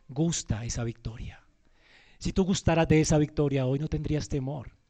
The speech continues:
y tendrías paz. Si tú gustaras de esa victoria hoy, podrías perdonar. Podrías entender que no hay cosa que nos suceda en nuestra vida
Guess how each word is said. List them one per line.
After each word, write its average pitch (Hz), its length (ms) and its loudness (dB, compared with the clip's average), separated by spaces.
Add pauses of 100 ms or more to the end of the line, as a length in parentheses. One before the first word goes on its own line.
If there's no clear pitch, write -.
(500)
y 127 100 2
tendrías 123 460 0
paz. - 520 -12 (380)
Si - 140 -4
tú 196 120 4
gustaras 180 420 4
de 165 120 4
esa 170 180 2
victoria 156 520 2
hoy, 120 300 -2 (220)
podrías 147 460 -2
perdonar. 143 640 -2 (400)
Podrías 190 360 8
entender 196 420 2
que 185 100 2
no 185 80 2
hay 185 100 4
cosa 175 360 2
que 156 120 -4
nos 160 100 -2
suceda 170 380 2
en 156 60 0
nuestra 147 280 0
vida 156 360 0